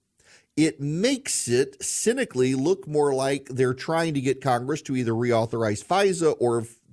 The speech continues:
get the House pressure built to pass the Ukrainian border funding.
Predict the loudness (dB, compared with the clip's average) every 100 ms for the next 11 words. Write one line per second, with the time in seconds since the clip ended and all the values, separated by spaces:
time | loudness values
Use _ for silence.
0 | -8 -2 -2 0 2 4 2 -2 -8 -2
1 | -2 -2 -4 0 2 2 -2 _ _ _
2 | -2 -2 2 2 2 0 -4 -4 0 0
3 | 0 -2 0 0 0 -2 -4 -6 -10 -14